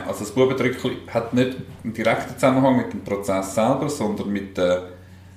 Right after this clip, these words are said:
äh, Nachwehen, äh, von so einer Sch-, äh, Verurteilung, strafrechtlichen Verurteilung. Wir haben es schon be-, besprochen, einem Anwalt, einer Anwältin droht in so einem Fall in der Regel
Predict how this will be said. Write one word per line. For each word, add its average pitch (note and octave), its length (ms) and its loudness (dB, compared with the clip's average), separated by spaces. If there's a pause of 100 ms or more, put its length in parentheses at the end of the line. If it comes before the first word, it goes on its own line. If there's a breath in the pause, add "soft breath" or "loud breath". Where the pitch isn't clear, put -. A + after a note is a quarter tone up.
(140)
äh, - 100 -6
Nachwehen, C3 800 4 (300)
äh, A#2+ 220 0
von B2+ 120 -4
so B2 140 0
einer A#2 300 2
Sch-, A#2 200 -4
äh, - 120 -6 (120)
Verurteilung, B2 680 0
strafrechtlichen B2 640 0
Verurteilung. B2+ 680 2 (460 loud breath)
Wir F#2 120 -2
haben F2 60 -2
es - 80 -6
schon G#2+ 160 0
be-, A2 280 2 (180)
besprochen, G2+ 580 -2
einem F2+ 380 0
Anwalt, F2+ 640 2
einer F2+ 160 0
Anwältin G2+ 560 4
droht G2+ 420 -2
in F#2+ 60 -10
so G#2 180 -2
einem G#2+ 200 2
Fall G2 280 2
in F#2+ 80 0
der F#2 100 -4
Regel G2 260 0